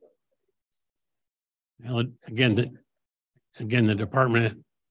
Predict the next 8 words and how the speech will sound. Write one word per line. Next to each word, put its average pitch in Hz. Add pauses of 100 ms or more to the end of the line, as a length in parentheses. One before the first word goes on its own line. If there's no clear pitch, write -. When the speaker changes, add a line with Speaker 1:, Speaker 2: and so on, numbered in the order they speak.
(320)
Speaker 2:
the 120
Department 110
of 98
Health 123
is 104 (340)
short 139
personnel 120
and 101